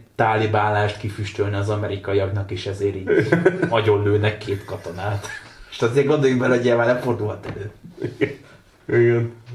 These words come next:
Speaker 2: Hát, ö, talán az időben az utolsó alkalom, amikor ilyenek voltak, talán a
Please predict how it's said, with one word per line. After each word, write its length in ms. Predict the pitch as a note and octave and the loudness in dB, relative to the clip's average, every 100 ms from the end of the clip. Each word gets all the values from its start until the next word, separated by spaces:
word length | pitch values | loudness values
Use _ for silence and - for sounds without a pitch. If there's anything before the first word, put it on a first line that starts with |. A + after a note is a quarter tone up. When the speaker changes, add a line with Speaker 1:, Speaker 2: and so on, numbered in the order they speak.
| B2+ A#2+ | -12 -10
Speaker 2:
Hát, 160 | A#2 - | -10 -10
ö, 60 | C3 B2 - _ _ | -12 -12 -16 _ _
talán 280 | - D#3 C#3+ | 0 2 2
az 200 | C3 C3 | 2 2
időben 360 | B2+ C3+ A2+ | 2 2 4
az 140 | A2+ A#2 | 2 2
utolsó 440 | A#2+ A#2+ G#2+ - | 2 2 2 2
alkalom, 360 | G2+ G#2 A2+ G2+ | 2 2 2 2
amikor 340 | G2 G2 G2 | 2 2 2
ilyenek 280 | G2+ F#2+ F2+ | 2 0 0
voltak, 380 | G2+ F2+ F2+ E2+ | 0 0 -2 -2
talán 340 | F#2 F2+ F2+ | -2 0 -2
a 300 | F2 F2 F2 | -4 -4 -6